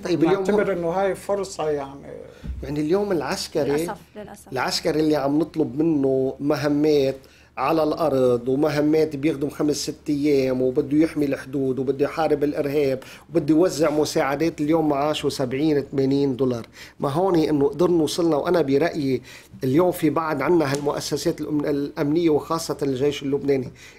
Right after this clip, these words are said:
Speaker 1: إذا وصل وإذا ما قدرنا حميناهم، أنا برأيي م-، وصلنا لمرحلة من الفوضى ما بقى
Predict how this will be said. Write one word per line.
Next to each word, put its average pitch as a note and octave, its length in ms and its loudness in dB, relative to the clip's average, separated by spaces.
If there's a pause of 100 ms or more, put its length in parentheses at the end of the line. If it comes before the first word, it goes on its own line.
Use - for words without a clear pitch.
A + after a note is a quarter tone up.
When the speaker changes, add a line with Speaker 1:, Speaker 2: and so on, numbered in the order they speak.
(120)
Speaker 1:
إذا E3 220 2
وصل D#3 520 2 (260)
وإذا D3+ 200 2
ما D3 120 0
قدرنا E3 460 2
حميناهم، E3 920 2
أنا D#3 160 4
برأيي F3 720 4 (300)
م-، C#3 340 0
وصلنا F3 540 4
لمرحلة D#3 640 2
من C#3 160 0
الفوضى F#3+ 720 2 (300)
ما F3 120 0
بقى F3+ 220 0